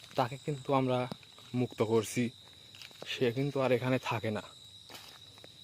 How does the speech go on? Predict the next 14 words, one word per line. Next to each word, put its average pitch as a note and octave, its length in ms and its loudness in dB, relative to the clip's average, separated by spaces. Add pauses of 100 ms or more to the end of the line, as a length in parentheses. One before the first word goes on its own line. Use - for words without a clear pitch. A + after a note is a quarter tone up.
(1200)
যার B2+ 200 0
কারণে D3+ 260 0 (120)
আমি D3+ 100 -2 (100)
আশা D#3+ 200 -4
করতেছি D3 300 -6 (100)
আমার C#3 180 0
সাথে D3 200 -4
সেরকম C3+ 360 -8
কোনো C#3+ 200 -2
কিছু C#3+ 180 -4 (760)
হবে C3 260 4
না। A#2 60 0 (920)
তারপরেও D3 480 6 (100)
আমি D#3+ 160 2